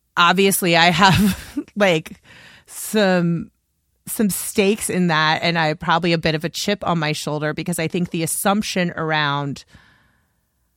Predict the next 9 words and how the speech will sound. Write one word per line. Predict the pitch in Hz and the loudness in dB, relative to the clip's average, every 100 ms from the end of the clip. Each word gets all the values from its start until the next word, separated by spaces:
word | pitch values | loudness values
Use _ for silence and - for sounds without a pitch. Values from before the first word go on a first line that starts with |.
| _ _ _ _ _ _ _ _ - | _ _ _ _ _ _ _ _ -4
that | 202 | 0
you | 208 - | 0 4
always | 175 190 240 | 4 4 4
have | 233 196 | 2 0
to | 214 | 0
be | 175 | -2
dating | 156 127 151 185 269 349 392 - _ - | -4 -2 -2 0 -2 -2 -6 -12 _ -4
is | 180 170 160 | 0 0 0
stupid, | - - - - - - - 185 180 226 233 | -2 -6 -8 -10 -12 -12 -8 -4 -2 0 -2